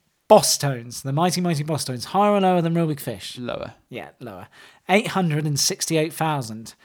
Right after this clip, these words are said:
Speaker 1: So more than Less Than Jake.
Speaker 2: There we go. So when we were saying earlier on about which is the bigger band.
Speaker 1: Yeah, interesting,
Speaker 2: Yeah.
Speaker 1: isn't it?
Speaker 2: Yeah.
Speaker 1: Right?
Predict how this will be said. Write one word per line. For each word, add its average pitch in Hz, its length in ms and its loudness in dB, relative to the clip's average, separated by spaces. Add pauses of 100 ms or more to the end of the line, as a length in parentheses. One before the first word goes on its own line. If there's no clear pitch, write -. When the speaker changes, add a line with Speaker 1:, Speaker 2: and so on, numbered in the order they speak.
(160)
Speaker 1:
So 185 460 2
more 285 380 0
than 254 160 -2
Less 247 200 0
Than 262 100 -6
Jake. 277 240 -2
Speaker 2:
There 160 120 0
we 151 80 -2
go. 139 300 2
So 135 580 -2
when 135 120 -4
we 131 80 -2
were 127 60 -4
saying 135 160 -4
earlier 127 220 -2
on 131 80 -2
about 107 220 -4
which - 180 -10
is 110 60 -14
the 113 100 -14
bigger 117 200 -10
band. 113 340 -8
Speaker 1:
Yeah, 214 300 -6
interesting, 233 580 -6
Speaker 2:
Yeah. 214 60 -2
Speaker 1:
isn't 240 160 -4
it? 131 180 -6 (180)
Speaker 2:
Yeah. 147 140 -4
Speaker 1:
Right? 202 240 4